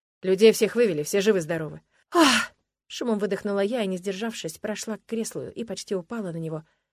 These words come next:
так как ноги от перенапряжения буквально подкосились.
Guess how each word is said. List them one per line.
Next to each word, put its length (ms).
так 120
как 180
ноги 220
от 120
перенапряжения 680
буквально 380
подкосились. 600